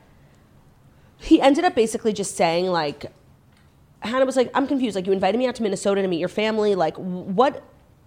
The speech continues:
You, you've just been, like, lying this whole time." And he basically was like, "I never wanted to take you to Minnesota. Production asked me to." And that's why Hannah, like, stormed off and cried.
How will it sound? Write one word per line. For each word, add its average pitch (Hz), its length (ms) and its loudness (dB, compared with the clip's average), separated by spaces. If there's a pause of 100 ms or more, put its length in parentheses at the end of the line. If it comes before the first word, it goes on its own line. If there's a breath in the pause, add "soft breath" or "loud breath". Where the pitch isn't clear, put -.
You, 202 420 -2 (140)
you've 277 220 -2
just 330 160 -4
been, 302 80 -4
like, 247 120 0
lying 233 340 2
this 196 120 -8
whole 190 120 -2
time." 190 380 -8 (400 loud breath)
And 233 140 0
he 233 60 -2
basically 214 400 0
was 180 100 -2
like, 185 260 -2
"I 185 80 0
never 170 220 -2
wanted 170 240 -4
to 180 80 -14
take 170 160 -8
you 175 60 -2
to 165 40 -4
Minnesota. 160 380 -4
Production 170 400 -6
asked 151 300 -6
me 113 100 -8
to." 64 340 -8 (520 soft breath)
And 214 140 -2
that's 190 160 0
why 196 80 2
Hannah, 170 240 -2
like, 175 140 -4
stormed 170 320 -4
off 160 160 -2
and 180 120 -4
cried. 165 380 -2